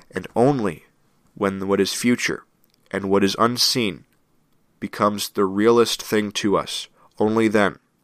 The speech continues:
can we truly please God and live triumphantly, even in a world where things do not make sense,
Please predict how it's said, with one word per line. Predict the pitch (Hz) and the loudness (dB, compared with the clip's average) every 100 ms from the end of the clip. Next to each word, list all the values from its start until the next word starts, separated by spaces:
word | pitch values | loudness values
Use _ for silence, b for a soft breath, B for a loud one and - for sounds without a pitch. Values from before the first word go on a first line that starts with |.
| _ _ - | _ _ -12
can | 90 95 | -10 -6
we | 90 | -6
truly | - 120 123 127 | -2 2 2 0
please | - 120 113 | -4 -4 -4
God | - 101 82 - b b b | 0 2 0 -4 b b b
and | - 98 | -6 -2
live | 101 110 - | 4 2 2
triumphantly, | - 104 104 107 104 - - 87 76 _ _ b b b | 0 2 4 2 -2 -14 -10 -12 -12 _ _ b b b
even | 110 131 143 | -4 -2 -2
in | 139 | 0
a | 135 | 2
world | 113 117 120 98 87 | 2 4 6 6 2
where | - 98 | -2 -2
things | - - 104 104 98 | -2 -4 -4 -4 -6
do | 98 | -4
not | 95 95 - | 0 0 -2
make | 95 92 | -8 -6
sense, | - 90 80 - - | -6 -6 -8 -12 -12